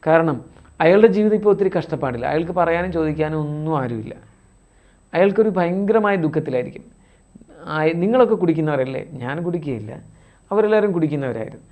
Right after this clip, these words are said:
നിങ്ങളൊക്കെ കുടിക്കും, അത് നിങ്ങളുടെ സന്തോഷത്തിൻ്റെ ഭാഗമല്ലേ? നിങ്ങൾ ഇത്രയും കുടുംബജീവിതവും എല്ലാ സുഖങ്ങളും ഉണ്ടായിട്ട് നിങ്ങൾ കൊ-, വീണ്ടും സന്തോഷിക്കാൻ അല്ലെങ്കിൽ സന്തോഷത്തിൻ്റെ മറ്റൊരു മുഖം കാണാൻ വേണ്ടി കുടിക്കുന്നു.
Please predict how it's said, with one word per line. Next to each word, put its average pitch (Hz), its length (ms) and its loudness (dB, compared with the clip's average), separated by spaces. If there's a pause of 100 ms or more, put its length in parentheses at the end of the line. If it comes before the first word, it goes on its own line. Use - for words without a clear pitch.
(260)
നിങ്ങളൊക്കെ 226 280 2
കുടിക്കും, 156 340 -2
അത് 208 180 0
നിങ്ങളുടെ 214 220 -2
സന്തോഷത്തിൻ്റെ 156 560 -4
ഭാഗമല്ലേ? 120 420 -12 (680)
നിങ്ങൾ 220 200 4
ഇത്രയും 226 440 4
കുടുംബജീവിതവും 180 800 2
എല്ലാ 180 240 2
സുഖങ്ങളും 190 500 -2
ഉണ്ടായിട്ട് 185 420 2
നിങ്ങൾ 185 280 -4 (480)
കൊ-, 147 380 0
വീണ്ടും 214 500 2
സന്തോഷിക്കാൻ 180 760 0
അല്ലെങ്കിൽ 170 260 -2
സന്തോഷത്തിൻ്റെ 175 580 -4
മറ്റൊരു 170 340 -2
മുഖം 170 280 -4
കാണാൻ 160 240 -4
വേണ്ടി 156 200 -4
കുടിക്കുന്നു. 131 420 -8